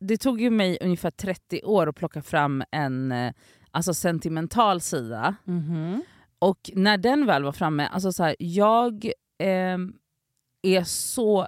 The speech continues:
Speaker 1: Det där är grejer som jag... Jag har skrivblock. För jag
Speaker 2: Mm.
Speaker 1: skriver dagbok varje
Speaker 2: Mm.
Speaker 1: dag, varje morgon och varje kväll
Speaker 2: Mm.
Speaker 1: skriver jag. Och de skrivböckerna som jag har till det,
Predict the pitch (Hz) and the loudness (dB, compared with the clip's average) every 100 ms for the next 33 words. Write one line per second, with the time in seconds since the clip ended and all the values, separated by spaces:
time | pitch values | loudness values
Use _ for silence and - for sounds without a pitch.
0 | - 180 214 254 233 247 285 - 175 170 | -4 0 2 4 2 2 0 -2 -2 0
1 | 175 180 156 - 165 160 139 135 139 _ | 0 0 0 -2 -2 0 2 2 0 _
2 | _ _ - 214 226 202 - 214 160 147 | _ _ 0 2 2 -2 -2 0 0 0
3 | 170 - - - _ _ - 214 220 214 | -2 -4 -10 -20 _ _ -2 4 4 4
4 | 220 185 190 165 160 175 170 175 135 143 | 2 2 2 2 0 -4 2 4 4 4
5 | 135 135 - 175 220 220 208 156 147 143 | 2 0 -2 2 2 4 2 2 2 0
6 | 113 - 110 117 180 180 311 - - 147 | -2 -2 -2 0 0 0 -2 -4 -6 -4
7 | 117 82 139 214 _ _ _ _ _ _ | -2 -2 -2 -4 _ _ _ _ _ _
8 | _ - 190 - - - - 175 247 262 | _ 2 2 0 -12 -18 -8 0 4 4
9 | 247 - 233 170 147 151 - 175 139 185 | 2 0 0 0 0 -4 -4 -2 -2 -4
10 | 165 160 143 135 117 - - - 214 165 | -2 0 2 2 -2 -8 -18 -2 2 4
11 | 190 208 - 156 117 156 | 2 -2 -6 -2 0 0